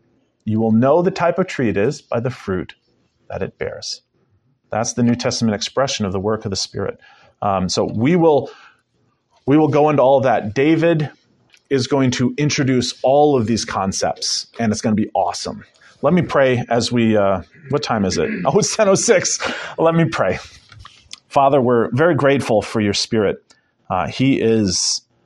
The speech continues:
uh, a challenge to us. He is a comfort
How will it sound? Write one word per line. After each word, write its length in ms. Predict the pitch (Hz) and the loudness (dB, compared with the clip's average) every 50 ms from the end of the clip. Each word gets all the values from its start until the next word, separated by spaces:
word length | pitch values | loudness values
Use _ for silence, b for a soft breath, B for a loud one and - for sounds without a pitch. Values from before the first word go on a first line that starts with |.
| _ _ _ _ - - | _ _ _ _ -8 -6
uh, 140 | 92 - - | -6 -4 -6
a 60 | - | -6
challenge 560 | - - - - 131 143 147 143 147 139 127 - | -6 -6 -4 -2 0 2 2 4 4 2 2 0
to 160 | - 127 123 | -2 0 2
us. 220 | 120 120 123 - - | 2 2 2 0 -2
He 260 | - 120 117 113 - | 0 0 2 2 2
is 160 | 101 101 95 | 0 0 -2
a 80 | 98 90 | -2 -4
comfort 520 | - - - - 147 135 - 131 117 - | -4 -6 -4 -2 -2 -2 0 -2 -4 -4